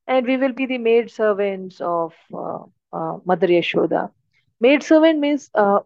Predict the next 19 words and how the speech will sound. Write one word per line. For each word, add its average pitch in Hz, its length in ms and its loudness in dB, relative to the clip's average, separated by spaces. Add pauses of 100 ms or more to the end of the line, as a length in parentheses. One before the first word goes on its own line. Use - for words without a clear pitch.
we, 233 280 -2
it 240 100 -8
is - 160 -8
not, 220 200 0 (140)
uh, 185 280 2
as 202 220 -6
cheap - 320 -14
as 196 180 -2
in 202 100 -8
the 180 80 -6
material 185 560 -4
world. 165 280 -2 (560)
You 208 100 -2
know, 226 100 2
it 226 180 -4
is, 240 160 -10
it 226 140 -8
is, 247 260 -6
um, 202 400 -2